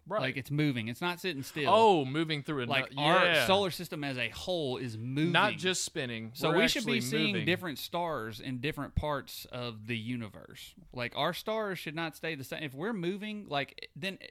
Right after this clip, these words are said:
Speaker 2: if nothing ever changes, except for, you know, different parts of seasons being able to see different stars, like, you know, spring, winter, whenever we're in different parts of our rotation around the sun,
Speaker 1: Yeah.
Speaker 2: we should be able to see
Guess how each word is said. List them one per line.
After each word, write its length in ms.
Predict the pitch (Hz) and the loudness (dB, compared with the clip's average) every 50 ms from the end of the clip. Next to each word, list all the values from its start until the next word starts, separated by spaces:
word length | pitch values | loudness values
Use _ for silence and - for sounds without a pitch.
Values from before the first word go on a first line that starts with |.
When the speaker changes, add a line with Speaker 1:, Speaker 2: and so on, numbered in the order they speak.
| - _ _ | -20 _ _
Speaker 2:
if 240 | - 135 - - - _ _ - | -8 -8 -8 -10 -18 _ _ -10
nothing 440 | 147 151 185 214 208 233 226 208 208 | -4 -2 0 0 0 0 -2 -2 -2
ever 160 | 202 190 175 | -4 -4 -6
changes, 640 | - - 185 185 190 185 196 196 196 196 - - - _ _ _ _ _ _ _ _ _ - - - | -6 -6 -6 -6 -6 -8 -10 -10 -12 -12 -14 -18 -20 _ _ _ _ _ _ _ _ _ -20 -12 -10
except 300 | 135 120 - 175 147 - | -8 -4 -4 -4 -4 -4
for, 100 | 165 156 | -4 -4
you 120 | 151 147 | -4 -2
know, 120 | 147 143 135 | -2 -2 -4
different 280 | 127 156 147 147 127 | -4 -6 -6 -6 -4
parts 200 | 151 151 143 - | -4 -4 -4 -4
of 60 | 135 113 | -6 -6
seasons 460 | 160 160 160 151 160 156 151 143 139 | -4 -4 -2 -2 -2 -2 -2 -2 -2
being 200 | 139 147 147 147 | -2 -2 -2 -2
able 320 | 151 151 147 147 139 135 | -2 -2 -2 -4 -6 -6
to 40 | 127 135 | -8 -10
see 160 | - 156 156 | -8 -8 -6
different 280 | 143 156 143 151 139 | -6 -6 -6 -6 -6
stars, 320 | - 151 143 147 143 143 135 | -4 -2 -2 -2 -2 -2 -4
like, 100 | 135 131 | -6 -6
you 80 | 131 | -6
know, 180 | 131 131 127 127 123 | -8 -8 -8 -8 -10
spring, 500 | - - 147 143 139 135 135 135 131 - | -10 -10 -10 -8 -6 -6 -6 -8 -8 -6
winter, 460 | 127 135 131 131 131 131 131 - - | -6 -4 -4 -4 -4 -4 -4 -6 -8
whenever 380 | - 123 135 135 135 131 127 127 | -8 -6 -4 -4 -4 -4 -4 -6
we're 280 | 127 139 139 139 135 117 | -6 -4 -4 -4 -4 -6
in 180 | 127 120 120 | -6 -6 -4
different 340 | 123 135 131 165 123 - - | -4 -4 -4 -4 -8 -10 -8
parts 260 | - 147 139 135 - | -6 -6 -6 -6 -8
of 100 | 143 123 | -8 -8
our 120 | 127 117 113 | -8 -8 -6
rotation 460 | 120 120 120 - 131 131 - 143 131 | -6 -8 -8 -8 -10 -10 -10 -10 -10
around 180 | 127 123 120 | -8 -8 -8
the 80 | 117 107 | -8 -10
sun, 380 | - - 123 135 151 160 165 - _ _ _ - 127 123 | -10 -10 -8 -8 -8 -8 -10 -12 _ _ _ -16 -10 -4
Speaker 1:
Yeah. 280 | 127 123 110 - 180 - _ _ - | -2 -2 -2 -4 -6 -12 _ _ -6
Speaker 2:
we 200 | 123 131 160 185 | -2 0 0 0
should 360 | - - 208 175 143 131 127 - _ - 143 127 | 0 -2 -4 -6 -6 -10 -16 -18 _ -18 -8 -2
be 200 | 135 156 160 147 | 0 2 4 2
able 220 | 147 143 143 135 131 | 2 2 -2 -4 -6
to 140 | - 120 | -6 -10
see 520 | 107 - - 151 147 139 123 113 107 104 | -10 -8 -6 -4 -2 -2 -2 -4 -6 -8